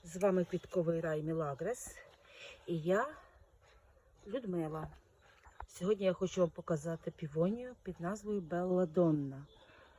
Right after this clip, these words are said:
Це, е, нідерландська півонія. Ну, так написано, по крайній мірі, я знайшла інформацію про неї в інтернеті, і вона має вже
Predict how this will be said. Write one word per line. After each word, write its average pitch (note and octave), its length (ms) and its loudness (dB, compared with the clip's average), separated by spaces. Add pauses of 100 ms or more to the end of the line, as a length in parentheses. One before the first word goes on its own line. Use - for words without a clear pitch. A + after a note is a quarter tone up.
(600)
Це, G#3 360 -4 (380)
е, D#3 260 -6 (720)
нідерландська F#3+ 920 2
півонія. G#3 760 -2
Ну, C4 100 -20
так G3 180 -2
написано, E3 460 -2
по D#3+ 120 -18
крайній D3 320 -6
мірі, D3 220 -8
я D3 120 -2
знайшла D3 400 -6
інформацію D3 600 -8
про C#3+ 180 -10
неї C#3 240 0
в C3+ 40 -4
інтернеті, E3+ 680 -8
і G#3 80 -4
вона A#3+ 360 -6 (920)
має C4 380 2
вже A3+ 440 -2